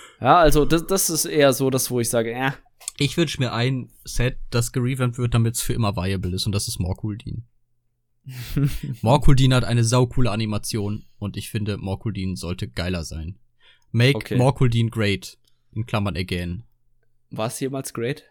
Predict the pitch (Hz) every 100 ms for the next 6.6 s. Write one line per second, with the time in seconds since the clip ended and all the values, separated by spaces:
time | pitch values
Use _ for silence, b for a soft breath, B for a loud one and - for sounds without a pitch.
0 | _ - 110 101 92 107 110 98 92 92
1 | 87 87 _ _ _ _ _ - 117 190
2 | 117 _ 117 123 143 101 - 131 139 143
3 | 127 131 131 120 117 107 101 98 - -
4 | 107 117 127 120 - 117 117 113 - -
5 | 104 - 87 92 - _ _ _ _ _
6 | _ _ _ _ -